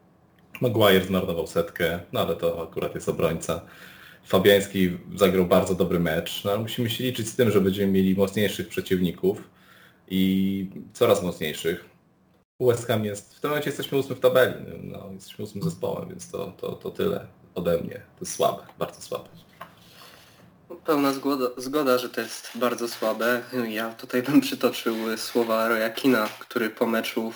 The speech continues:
Speaker 2: w Sky Sports powiedział, że można przegrać, y, mecz piłkarski, ale,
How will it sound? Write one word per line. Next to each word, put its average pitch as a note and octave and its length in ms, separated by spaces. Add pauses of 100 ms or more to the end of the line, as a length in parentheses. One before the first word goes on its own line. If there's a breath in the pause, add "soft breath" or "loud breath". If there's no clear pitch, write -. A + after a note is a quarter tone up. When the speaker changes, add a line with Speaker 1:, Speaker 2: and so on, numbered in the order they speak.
Speaker 2:
w - 60
Sky A#2 340
Sports - 440
powiedział, A2 460 (800 loud breath)
że G#2+ 500
można A#2 360
przegrać, - 720
y, G#2+ 500
mecz B2+ 400
piłkarski, A#2+ 800
ale, A#2+ 460